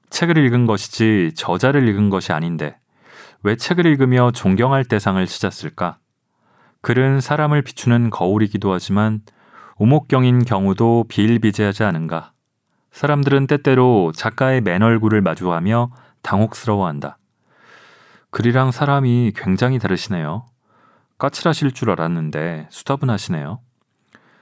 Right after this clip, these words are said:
달변가이실 줄 알았는데 수줍음이 많으시네요. 같은 말을 끝인사로 전한다. 글과 사람은 굉장히 닮아 있기도 하지만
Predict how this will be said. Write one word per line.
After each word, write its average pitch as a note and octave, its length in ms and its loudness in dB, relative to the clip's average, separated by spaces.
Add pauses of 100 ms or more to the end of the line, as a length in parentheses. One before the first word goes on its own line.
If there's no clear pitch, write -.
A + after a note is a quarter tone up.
(200)
달변가이실 C3 800 -2
줄 E2+ 180 -6
알았는데 D#2 800 -6
수줍음이 C#3+ 500 -4
많으시네요. F2+ 720 -4 (640)
같은 C3+ 300 -2
말을 B2 560 2 (100)
끝인사로 C3 600 0
전한다. E2 500 -6 (1400)
글과 C#3 340 2
사람은 D3 640 2
굉장히 C#3+ 500 4
닮아 A2 360 2
있기도 G2+ 380 0
하지만 A2 540 0